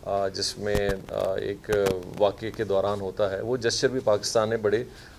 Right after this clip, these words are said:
آ، گریسفلی دکھایا ہے، اسی grace کے ساتھ دکھایا ہے جس grace کے ساتھ ہم نے اپنے، آ، زمین کا defense کیا اور جس grace کے ساتھ ہم نے، آ، apprehend کیا Indian کے،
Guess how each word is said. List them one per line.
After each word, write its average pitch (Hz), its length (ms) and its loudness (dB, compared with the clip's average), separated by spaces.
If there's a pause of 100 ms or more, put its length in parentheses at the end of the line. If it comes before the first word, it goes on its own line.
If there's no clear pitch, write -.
آ، 104 100 0
گریسفلی 110 640 4
دکھایا 90 380 -4
ہے، 82 40 -6 (360)
اسی 135 320 4
grace 135 240 10
کے 135 80 2
ساتھ 123 220 8
دکھایا 113 280 6
ہے 131 40 8
جس 120 220 2
grace 110 280 2
کے 117 80 -4
ساتھ 110 340 6
ہم 104 100 -2
نے 107 80 0
اپنے، 101 380 0 (440)
آ، 107 160 0
زمین 107 340 2
کا 110 100 2
defense 110 420 2
کیا 117 240 4
اور 101 260 4
جس 101 420 0
grace 104 240 2
کے 110 100 -4
ساتھ 104 320 2
ہم 98 120 -4
نے، 101 180 0 (560)
آ، 101 320 0 (760)
apprehend 127 580 4
کیا 104 220 4
Indian 101 480 0
کے، 98 380 0